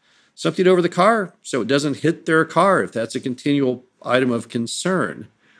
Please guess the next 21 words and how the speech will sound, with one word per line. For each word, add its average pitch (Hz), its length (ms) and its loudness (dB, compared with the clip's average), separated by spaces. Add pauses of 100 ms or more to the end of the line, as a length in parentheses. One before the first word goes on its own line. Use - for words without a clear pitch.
(380)
But 160 80 0
it 143 60 -2
doesn't 202 260 6
do 233 100 6
you 247 180 8
any 170 160 6
good 151 380 4
to 113 160 -4
g-, - 160 -8
have 143 340 2
customers 147 440 -2
who 135 100 0
are 123 80 0
mad 123 340 2
at 123 320 0
you. 87 240 -10 (540)
That 127 160 2
won't 170 180 2
get 156 220 -2
you 139 80 2
anywhere 135 520 0